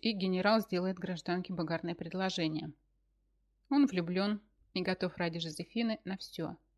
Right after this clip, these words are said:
Будет замечательным послушным мужем. Чего еще желать тридцатитрехлетней женщине с двумя детьми и совершенно без денег? Но как раз это и было главным камнем преткновения.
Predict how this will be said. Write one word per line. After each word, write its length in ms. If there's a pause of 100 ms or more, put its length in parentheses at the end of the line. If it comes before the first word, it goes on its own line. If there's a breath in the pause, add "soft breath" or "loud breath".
(640)
Будет 320
замечательным 720
послушным 560
мужем. 500 (640)
Чего 280
еще 220
желать 340 (580)
тридцатитрехлетней 1000
женщине 500
с 60
двумя 320
детьми 460 (380)
и 140
совершенно 640
без 200
денег? 440 (1400)
Но 160
как 160
раз 240
это 220
и 100
было 300
главным 420
камнем 380
преткновения. 800